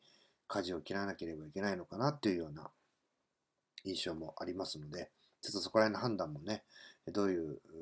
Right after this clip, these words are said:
国が判断をしていくのかっていうのを見つつ、自分も、お、経営者、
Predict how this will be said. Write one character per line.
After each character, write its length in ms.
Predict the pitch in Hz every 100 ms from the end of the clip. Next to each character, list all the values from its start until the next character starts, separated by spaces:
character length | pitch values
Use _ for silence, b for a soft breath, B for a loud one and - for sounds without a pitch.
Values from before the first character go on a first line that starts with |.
| 78 73 - _ _
国 220 | - 92
が 80 | 85
判 200 | 101 95
断 120 | 85
を 40 |
し 60 | -
て 80 | 101
い 40 |
く 100 | 90
の 80 | 87
か 140 | -
っ 40 | 78
て 160 | -
い 20 | 131
う 40 |
の 100 | 95
を 60 | 87
見 120 | 95
つ 140 | -
つ、 280 | 131 104 82 b b b b b -
自 220 | 82 95
分 180 | 95 98
も、 140 | 135 135 135
お、 320 | 87 78 - - -
経 180 | - 95
営 40 |
者、 180 | 90 90